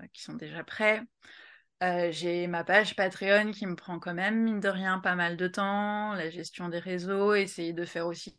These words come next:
d'autres choses, euh, à côté pour moi. Donc, euh, c'est pas vraiment dans les bacs, euh, là, maintenant.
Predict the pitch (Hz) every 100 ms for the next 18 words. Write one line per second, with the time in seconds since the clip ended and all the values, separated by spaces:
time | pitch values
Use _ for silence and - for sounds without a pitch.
0 | _ 185 180 185 - 202 196 185 170 156
1 | 156 170 160 190 - 175 170 170 185 208
2 | 208 _ _ _ _ _ 185 180 185 170
3 | 170 - 175 180 180 180 175 175 180 175
4 | 170 170 156 165 160 - 147 156 160 170
5 | 160 156 160 151 156